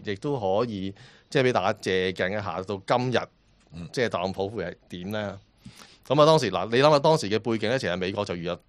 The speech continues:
Speaker 1: 如日方中啦，就好厲害啦，一樣嘢下。咁啊，六十年代都係最，最，即係開始最興盛嘅時候。咁啊，蘇聯都唔弱啦。咁啊，但係呢，就佢當時呢已經係，即係差唔多賣牙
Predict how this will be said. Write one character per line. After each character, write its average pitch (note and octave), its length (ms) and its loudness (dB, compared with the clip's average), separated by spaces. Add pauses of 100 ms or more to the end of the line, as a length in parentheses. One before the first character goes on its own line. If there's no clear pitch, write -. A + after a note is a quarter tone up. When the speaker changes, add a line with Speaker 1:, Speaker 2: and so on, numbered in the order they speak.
Speaker 1:
如 G2+ 180 -12
日 - 20 -2
方 A#2+ 180 -2
中 A#2+ 160 -2
啦， A#2 160 0
就 F#2+ 140 -8
好 F2+ 120 -4
厲 G2+ 180 -2
害 F2 120 -4
啦， G#2 120 0
一 G2+ 40 -2
樣 E2+ 120 -6
嘢 E2 180 -8
下。 - 40 -12 (360)
咁 B2 100 -2
啊， B2 60 0
六 G#2+ 100 -2
十 G#2 120 -2
年 G2 100 -4
代 G2 140 -2
都 B2 80 -2
係 A#2+ 60 2
最， G#2 260 -4
最， G#2 380 -6 (180)
即 - 100 -4
係 B2 60 0
開 C3 160 2
始 B2 100 -2
最 A2 160 -4
興 A#2+ 100 -4
盛 G2+ 120 -4
嘅 F#2 100 -4
時 F2 100 -8
候。 D#2+ 160 -12 (400)
咁 C#3 160 0
啊， A2 140 2 (640)
蘇 D3+ 180 0
聯 F#2+ 140 -4
都 B2 100 -2
唔 F#2 180 -6
弱 F#2 140 -6
啦。 G2 180 -2 (400)
咁 C3+ 160 -2
啊， C#3+ 80 4
但 A2 140 4
係 A2+ 40 4
呢， C3+ 100 4
就 G2 200 -2 (540)
佢 B2 100 4
當 D#3 160 6
時 A2 120 0
呢 A#2+ 180 0
已 A2+ 80 -4
經 B2+ 160 -4
係， G#2+ 180 -2
即 C3 120 -4
係 A2 180 0
差 C#3+ 160 -2
唔 A2 80 -2
多 B2 80 -2
賣 E2+ 220 -4
牙 D#2+ 80 -14